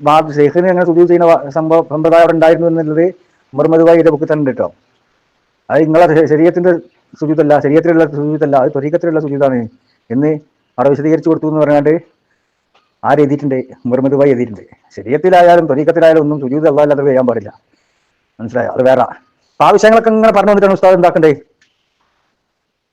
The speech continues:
ഇത് പറയണ്ടേ? ഞങ്ങൾ പറഞ്ഞിട്ട് വിശ്വാസം വേണ്ട. ഏ? ഞങ്ങൾ എതിർക്ക-, ഞങ്ങൾ ഈ കൊണ്ടോട്ടി ത്വരീഖത്തിനെ എതിർത്തിട്ടുണ്ടെന്ന്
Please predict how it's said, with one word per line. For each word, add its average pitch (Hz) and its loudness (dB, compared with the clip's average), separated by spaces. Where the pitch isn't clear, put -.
ഇത് 135 0
പറയണ്ടേ? 143 2
ഞങ്ങൾ 139 2
പറഞ്ഞിട്ട് 196 2
വിശ്വാസം 180 2
വേണ്ട. 156 0
ഏ? 170 0
ഞങ്ങൾ 160 2
എതിർക്ക-, 208 0
ഞങ്ങൾ 196 2
ഈ 240 6
കൊണ്ടോട്ടി 202 2
ത്വരീഖത്തിനെ 208 0
എതിർത്തിട്ടുണ്ടെന്ന് 196 0